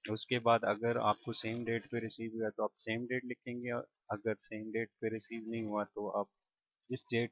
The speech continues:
को आपको ये डॉक्यूमेंट रिसीव हुआ है उसकी डेट आप यहाँ पे लिख देंगे। तो जैसा कि मैंने आपको बताया कि हर document का एक reference number ज़रूर होता है, तो आप उस document का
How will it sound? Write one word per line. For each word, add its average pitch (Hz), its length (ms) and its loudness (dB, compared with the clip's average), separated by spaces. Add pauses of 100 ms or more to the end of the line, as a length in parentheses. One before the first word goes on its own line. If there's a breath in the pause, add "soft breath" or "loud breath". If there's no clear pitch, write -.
को 123 180 0
आपको 110 380 -2
ये 110 120 -2
डॉक्यूमेंट 107 480 -4
रिसीव 110 340 -6
हुआ 101 260 -2
है 123 60 -6 (760)
उसकी 113 320 -8
डेट 101 280 -2
आप 98 120 -2 (100)
यहाँ - 120 -20 (100)
पे - 160 -10
लिख - 100 -6 (120)
देंगे। - 200 -18 (1120 loud breath)
तो 127 280 0
जैसा 117 340 2
कि 131 100 -4
मैंने 123 240 2
आपको 120 200 0
बताया 120 380 4
कि 127 140 -2
हर 110 260 0
document 120 540 0
का 120 80 2
एक 117 140 0
reference 113 460 0
number 117 340 -4
ज़रूर 113 220 -2
होता 107 260 -2
है, 107 60 0 (1600)
तो 120 120 2
आप 107 380 4
उस - 400 -6
document 117 480 -2
का 117 420 0